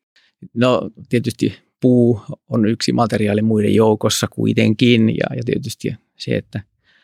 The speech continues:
oppii ymmärtämään sitä materiaalia, mitä käsittelee, niin, niin se on tietysti ihan olennaista.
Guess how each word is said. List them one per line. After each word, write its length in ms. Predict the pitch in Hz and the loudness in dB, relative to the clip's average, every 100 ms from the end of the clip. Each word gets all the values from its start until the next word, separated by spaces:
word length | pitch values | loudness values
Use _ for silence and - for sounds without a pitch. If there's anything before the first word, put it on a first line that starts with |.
| _ | _
oppii 340 | 117 104 110 110 | -4 -2 2 4
ymmärtämään 500 | 113 101 - 110 104 | 4 2 0 -2 -2
sitä 200 | 104 107 | -2 2
materiaalia, 640 | 113 110 107 101 101 82 | 2 2 0 0 0 -2
mitä 240 | - 117 104 | -2 -2 -4
käsittelee, 640 | - 110 110 - - 76 82 | -2 -4 -4 -6 -6 -4 -4
niin, 260 | 101 - - | -4 -6 -10
niin 180 | 113 92 - _ | -6 -6 -8 _
se 120 | - 104 | -8 -6
on 80 | |
tietysti 360 | 104 - - - | -4 -8 -8 -6
ihan 180 | 107 104 | -2 0
olennaista. 580 | 101 - 52 98 - | 0 0 -2 -4 -8